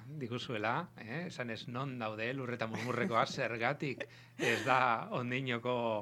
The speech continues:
Speaker 1: eh, urteko lehenen irratsaio hori, ze, eh, asetu behar dugu gure elikadura burujabetza, feminismo eta internazionalismoaren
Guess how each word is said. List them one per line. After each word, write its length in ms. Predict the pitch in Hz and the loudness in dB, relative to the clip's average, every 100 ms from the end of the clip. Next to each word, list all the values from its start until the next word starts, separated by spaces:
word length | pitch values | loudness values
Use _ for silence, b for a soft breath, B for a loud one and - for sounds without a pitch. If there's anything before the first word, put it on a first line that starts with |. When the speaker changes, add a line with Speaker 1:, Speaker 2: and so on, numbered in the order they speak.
| 135 | -4
Speaker 1:
eh, 180 | 180 120 | -4 -4
urteko 380 | 131 120 131 131 | -2 -4 -2 0
lehenen 400 | 120 120 127 123 b b | 0 -2 -6 -8 b b
irratsaio 520 | 135 120 123 127 117 113 | 2 4 4 2 2 2
hori, 180 | 151 190 | 2 0
ze, 400 | 127 110 110 - B B B - | -2 -2 -4 -6 B B B -2
eh, 160 | 117 | 0
asetu 380 | 104 - 131 143 | 2 0 0 0
behar 160 | 117 110 | 2 2
dugu 240 | 117 147 | 4 4
gure 300 | 123 110 120 | 4 2 2
elikadura 480 | 123 117 123 120 120 | 2 0 -2 -2 -2
burujabetza, 680 | 113 110 - 110 113 - 127 | -2 -6 -4 -2 -2 0 -2
feminismo 600 | 117 98 101 117 120 123 | -2 -6 -4 -6 -4 -6
eta 320 | - 113 127 B B - | 0 2 2 B B -2
internazionalismoaren 1300 | 117 113 117 113 123 113 117 113 117 117 127 113 | 2 4 4 4 2 2 2 0 0 2 2 -2